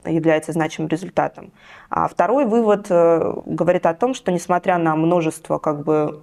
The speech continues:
исследований, а, молодёжи и некоторых, а, м,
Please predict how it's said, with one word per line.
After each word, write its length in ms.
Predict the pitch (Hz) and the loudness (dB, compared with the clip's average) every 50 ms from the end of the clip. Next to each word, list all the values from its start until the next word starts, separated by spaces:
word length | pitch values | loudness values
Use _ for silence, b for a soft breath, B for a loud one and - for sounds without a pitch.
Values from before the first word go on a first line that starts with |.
| _ _ - | _ _ -12
исследований, 800 | - - - - 175 165 165 156 170 175 175 160 151 151 - 156 - | -12 -10 -6 -2 0 0 0 0 -4 -6 -4 -4 -4 -6 -8 -10 -10
а, 240 | - 160 170 165 160 | -8 -6 -4 -4 -2
молодёжи 640 | 160 165 170 175 175 165 208 262 294 262 214 180 175 | 0 2 2 2 2 2 2 2 2 2 2 0 0
и 220 | 165 - - 160 160 | 0 0 0 0 0
некоторых, 680 | 160 165 175 170 - - - 165 - 233 - - - B B B B B B B B B - - | 2 0 0 -2 -4 -6 -4 -2 -2 -2 -4 -8 -14 B B B B B B B B B -10 -6
а, 540 | 170 170 165 151 156 151 151 151 - - - - _ _ _ _ _ _ _ _ _ _ _ _ _ _ - | -4 -2 0 0 0 0 -2 -2 -4 -8 -12 -16 _ _ _ _ _ _ _ _ _ _ _ _ _ _ -12
м, 460 | 180 175 180 175 175 175 175 180 - | -8 -8 -6 -4 -4 -4 -4 -6 -8